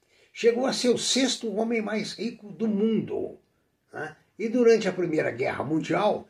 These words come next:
ele levou muito alimento para as vilas italianas que estavam, eh, em guerra e, eh, sem, eh, suprimentos. Com isso, o rei de, da Itália lhe concedeu o título de conde,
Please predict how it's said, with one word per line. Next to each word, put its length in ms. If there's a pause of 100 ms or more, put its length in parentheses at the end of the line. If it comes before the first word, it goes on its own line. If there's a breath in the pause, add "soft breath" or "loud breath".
(140 soft breath)
ele 160
levou 320
muito 300
alimento 580
para 260
as 160
vilas 460
italianas 840 (240 soft breath)
que 100
estavam, 800 (200 soft breath)
eh, 1000
em 120
guerra 560 (140)
e, 320 (200)
eh, 240
sem, 460 (200)
eh, 100
suprimentos. 880 (180 soft breath)
Com 160
isso, 420
o 240
rei 560
de, 220
da 120
Itália 560 (200 soft breath)
lhe 280
concedeu 600
o 80
título 500
de 220 (100)
conde, 880